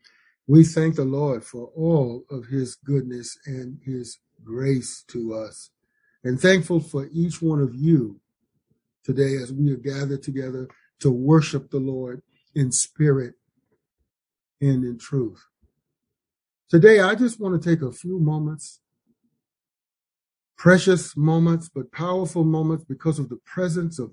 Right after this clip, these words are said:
God's grace and goodness with us today, to remind us of that which we already know,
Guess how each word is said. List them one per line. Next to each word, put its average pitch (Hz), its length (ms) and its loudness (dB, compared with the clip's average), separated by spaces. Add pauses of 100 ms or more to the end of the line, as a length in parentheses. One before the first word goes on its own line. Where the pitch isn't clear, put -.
(140)
God's 160 440 -2
grace 156 500 -2
and 120 260 -8
goodness 160 520 0
with 156 200 -6
us 147 220 -10
today, - 400 -20 (1700)
to 165 140 10
remind 185 640 6
us 139 680 -6 (1200)
of 156 180 4
that 208 240 4
which 196 180 -4
we 190 160 -2
already 185 640 0
know, 131 540 -4